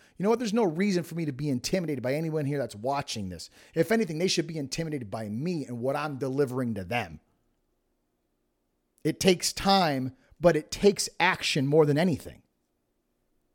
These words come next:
Even the smallest action. For some people, getting over that fear would be literally just standing up in front of the group of people and not even saying anything. That is a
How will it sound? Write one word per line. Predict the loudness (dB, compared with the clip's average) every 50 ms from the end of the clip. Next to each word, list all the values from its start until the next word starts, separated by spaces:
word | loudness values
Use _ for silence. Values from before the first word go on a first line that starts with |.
| _ _
Even | 4 4 4 4 2 0
the | 0 0
smallest | 0 2 2 4 6 6 6 4 2 0 0
action. | -2 -2 -2 -4 -6 -6 -6 -8 -10 -14 _ _ _ _ _ _ _ _ _ _ _ _ _ _ _ _ _ _ _ _ _ _ _ _ _ _ _ _ _ _ _ _ _ _ _ _
For | 2 2 2
some | 4 4 2 2 2
people, | 0 -2 -2 0 0 0 0 -2 -8 _ 2
getting | 4 6 6 6 6
over | 4 4 6 6
that | 4 4 2
fear | 0 -2 0 2 2 2 2 0 -4 -10 _ -14 -4
would | -2 -2 0
be | 0 0 0
literally | 2 4 4 4 6 4 4 4 2 0
just | 2 2 2 4 4 2
standing | 0 -2 -2 0 2 4 6 6 6 6 4 2 0 0 6 8
up | 8 8 6 4 -2
in | -4 -4 -2
front | -4 -4 -2 0 2 4 4
of | 4 4
the | 2 0
group | 4 4 4 4 4
of | 0 -4 -4
people | -4 -4 -4 -2 -2 -2 -2 -2 -2
and | -2 -2 2
not | 2 4 4 4
even | 4 2 -2 -2
saying | 0 0 2 2 4 6 6 8 8 8 6 6
anything. | 4 2 0 -2 -4 -6 -8 -8 -8 -10 _ _ _ _ _ _ 6
That | 10 10 12 12 10
is | 8 6 6 6
a | 4